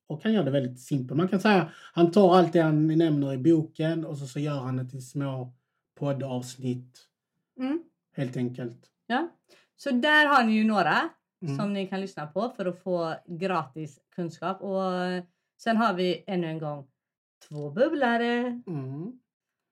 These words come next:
Speaker 2: Och då har vi Progressive Property, Properties
Speaker 1: Mm.
Speaker 2: podcast. Eh, som också är, de intervjuar ju ibland och ibland har de egna.
Speaker 1: Ja.
Speaker 2: Eh, och det är,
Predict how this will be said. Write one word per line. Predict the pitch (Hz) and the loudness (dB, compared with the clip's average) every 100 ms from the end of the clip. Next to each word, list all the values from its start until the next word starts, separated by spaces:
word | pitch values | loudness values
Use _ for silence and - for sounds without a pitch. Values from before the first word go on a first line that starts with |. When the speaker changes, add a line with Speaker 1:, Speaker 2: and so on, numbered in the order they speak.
| - | -10
Speaker 2:
Och | 220 | -6
då | 226 | -2
har | 233 214 | -2 -2
vi | 208 208 196 196 | -4 -6 -6 -6
Progressive | 226 220 196 190 185 | -6 -6 -6 -8 -4
Property, | 185 175 - 180 247 - 185 | -6 -6 -8 -6 -6 -8 -4
Properties | 196 - 175 233 247 _ - | -2 -2 -4 -4 -6 _ -8
Speaker 1:
Mm. | 151 147 196 | -6 -6 -6
Speaker 2:
podcast. | 175 156 202 262 - _ _ _ _ _ _ | -8 -2 -2 -2 -10 _ _ _ _ _ _
Eh, | 180 175 170 165 - | -6 -4 -4 -6 -12
som | _ 196 | _ -2
också | 185 - 180 | -2 -2 0
är, | 180 180 - | 2 2 0
de | 190 202 | 0 2
intervjuar | 202 196 175 151 | 2 2 0 0
ju | 156 | -2
ibland | 160 156 160 185 196 190 - | -4 -4 -4 -4 -6 -8 -8
och | 165 160 160 | -4 -4 -6
ibland | - 165 160 | -8 -4 -2
har | 160 | -2
de | 156 | -4
egna. | 156 147 143 160 185 - _ _ | -4 -6 -4 -4 -4 -8 _ _
Speaker 1:
Ja. | 175 147 | -10 -6
Speaker 2:
Eh, | 151 147 143 135 - | -6 -4 -4 -6 -8
och | - 170 160 _ | -4 -4 -6 _
det | 170 165 175 170 165 170 | 0 2 2 4 4 4
är, | 156 | 2